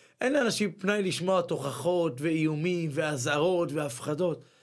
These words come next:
מה אנשים רוצים? לשמוע דברי אגדה, דברים שמושכים את הלב. על אותו משקל, על אותו משקל, שאדם רוצה להוכיח את חברו, שיהיה בבחינת הוכח לחכם ויאבקה.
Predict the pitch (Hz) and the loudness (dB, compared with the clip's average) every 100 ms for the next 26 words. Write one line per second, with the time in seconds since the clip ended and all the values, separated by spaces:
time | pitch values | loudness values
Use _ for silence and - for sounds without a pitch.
0 | _ _ - 214 226 208 220 202 180 - | _ _ -2 0 2 0 0 0 0 0
1 | 208 180 151 185 185 160 135 160 156 127 | -2 -2 -4 -2 -2 -2 -2 0 0 0
2 | 123 123 139 123 - - _ 127 135 180 | -2 0 -2 -2 -12 -20 _ -4 0 0
3 | 165 151 127 - 160 131 147 143 131 123 | -2 -6 -8 -6 -6 -4 -2 0 -2 -6
4 | _ _ _ _ _ - _ _ _ - | _ _ _ _ _ -20 _ _ _ -20
5 | - - - - - - 123 127 123 175 | -20 -20 -20 -20 -20 -8 -4 -4 -2 -2
6 | 165 123 - 151 131 123 113 110 147 127 | -2 -4 -2 0 0 -2 -6 -8 -8 -8
7 | - - 131 123 - _ _ _ _ _ | -8 -6 -6 -6 -14 _ _ _ _ _
8 | _ - 123 117 151 143 127 123 147 127 | _ -12 -10 -6 -4 -4 -4 -2 -2 -2
9 | 113 151 123 123 127 110 117 120 113 110 | -4 -4 -4 -8 -10 -10 -8 -6 -8 -10
10 | 123 123 139 127 107 123 131 123 123 - | -6 -4 -4 -6 -6 -8 -8 -8 -10 -8
11 | 151 139 123 - - 123 110 110 104 104 | -6 -4 -6 -8 -10 -8 -8 -8 -8 -10
12 | 110 104 107 | -14 -16 -16